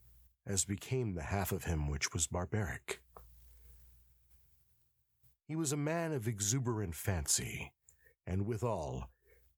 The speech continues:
of an authority so irresistible that at his will he turned his varied fancies into facts.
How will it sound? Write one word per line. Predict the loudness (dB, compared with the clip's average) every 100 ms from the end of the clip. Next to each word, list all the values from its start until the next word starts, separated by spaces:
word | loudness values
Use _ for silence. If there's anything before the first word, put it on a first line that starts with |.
| -6
of | -2
an | -2
authority | -2 -2 0 0 2
so | 2 2 0 0 -2
irresistible | -2 0 2 2 2 2 0 -2 -2 -4 -8 -14 -18 -18 _ _ _ _
that | -2 0
at | -2 0
his | 0 0
will | -2 0 -2 -4 -6 -8 _ _ _ _
he | 2
turned | 2 0 -2 0
his | 0 -2
varied | -2 0 0 -2
fancies | -4 -2 0 0 -2 -4 0 0 0 _ _
into | 2 2
facts. | 0 0 0 -2 0 0 0